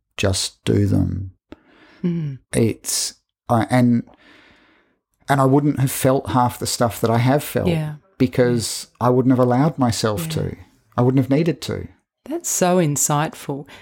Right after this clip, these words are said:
Speaker 2: And it's good to think about the positive impacts of even having a mental illness because, um, as you say, it can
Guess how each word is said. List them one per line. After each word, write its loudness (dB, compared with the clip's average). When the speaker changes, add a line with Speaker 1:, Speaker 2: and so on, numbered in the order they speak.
Speaker 2:
And 2
it's -4
good -2
to 2
think -2
about 0
the -4
positive 0
impacts -4
of -4
even 2
having 2
a 2
mental 0
illness 2
because, -2
um, 0
as 2
you 2
say, 4
it -2
can 0